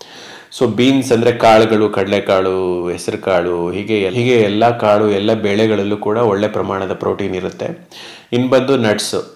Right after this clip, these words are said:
and seeds ಅಂದ್ರೆ ಬಾದಾಮಿ, walnuts, chia seeds, sabja seeds, flax seeds, hemp seeds, ಇದ್ರಲ್ಲಿ ಎಲ್ಲದರಲ್ಲೂ ಒಂದಿಷ್ಟು decent amount of protein ಇರುತ್ತೆ.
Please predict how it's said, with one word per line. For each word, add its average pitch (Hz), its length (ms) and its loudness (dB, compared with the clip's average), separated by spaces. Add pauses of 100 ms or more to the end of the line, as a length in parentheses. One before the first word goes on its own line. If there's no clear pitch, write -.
(120)
and 98 160 -6
seeds 92 320 -6
ಅಂದ್ರೆ 92 340 -4
ಬಾದಾಮಿ, 95 520 0
walnuts, 92 800 -4
chia 104 280 -2
seeds, 90 400 -6
sabja 101 300 -2
seeds, 95 380 -6
flax 101 380 -2
seeds, 95 340 -4
hemp 107 280 -4
seeds, 98 420 -6
ಇದ್ರಲ್ಲಿ 113 340 0
ಎಲ್ಲದರಲ್ಲೂ 139 640 2
ಒಂದಿಷ್ಟು 113 440 0
decent 104 300 -4
amount 98 280 -2
of 101 100 -4
protein 98 360 -4
ಇರುತ್ತೆ. 98 480 -6